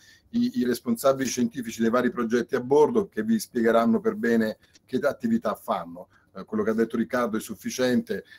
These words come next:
Eh, diciamo che questa campagna, questo secondo leg della campagna oceanogra-, eh, oceanografica, della campagna eh, su navi in Antartide è prevalentemente dedica-, dedicata al mare e a misure che si fanno in mare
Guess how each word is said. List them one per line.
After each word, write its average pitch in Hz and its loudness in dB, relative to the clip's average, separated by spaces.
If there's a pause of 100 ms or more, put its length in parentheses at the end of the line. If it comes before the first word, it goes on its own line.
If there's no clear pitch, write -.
(140)
Eh, 98 -10
diciamo 113 -2
che 101 -6
questa 131 0
campagna, 113 0
questo 110 -8
secondo 123 2
leg 120 4
della 110 2
campagna 113 -2
oceanogra-, 110 -4
eh, 107 -8
oceanografica, 120 -6
della 113 -4
campagna 113 -2 (480)
eh, 104 -8
su - -6
navi 127 6
in 123 0
Antartide 131 2
è - 0
prevalentemente 123 -2
dedica-, 117 0
dedicata 120 0
al 139 0
mare 127 2 (280)
e 117 -8
a 113 0
misure 123 2
che 113 -4
si 113 -8
fanno 113 0
in 135 2
mare 117 2